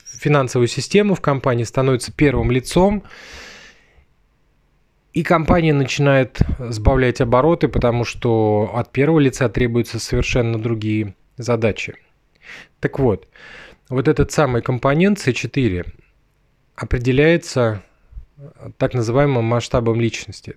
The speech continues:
И вот есть точка зрения, что этот масштаб личности — это то, с чем человек уже приходит, то есть рождается здесь, в этот мир. И люди в этом плане неоднородны. Поэтому тот, кто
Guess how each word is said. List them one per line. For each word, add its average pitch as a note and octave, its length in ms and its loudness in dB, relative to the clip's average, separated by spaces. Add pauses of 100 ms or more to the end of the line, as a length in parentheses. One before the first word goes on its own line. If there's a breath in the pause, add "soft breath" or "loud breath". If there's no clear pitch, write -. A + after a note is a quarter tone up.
(100)
И A#2+ 100 -6
вот B2+ 200 0
есть C#3+ 220 0
точка B2+ 280 0
зрения, D#3+ 360 2
что - 180 -2
этот - 220 -2
масштаб B2 400 -2
личности — D3 520 -4
это G#2+ 160 -2
то, F3 340 0 (200)
с - 100 -18
чем A#2 280 0
человек C3 420 2
уже A#2+ 180 2
приходит, C#3 600 0
то A2+ 80 0
есть A2 200 -2
рождается B2 1000 0
здесь, A2+ 340 -4
в C3 40 2
этот A#2+ 260 -2
мир. G#2 260 -4 (540 loud breath)
И C3+ 80 0
люди D#3+ 180 4
в C#3+ 60 6
этом C3 180 2
плане C3 300 0
неоднородны. A#2+ 720 2 (720 loud breath)
Поэтому C#3 600 2
тот, D#3 200 2
кто A#2 460 2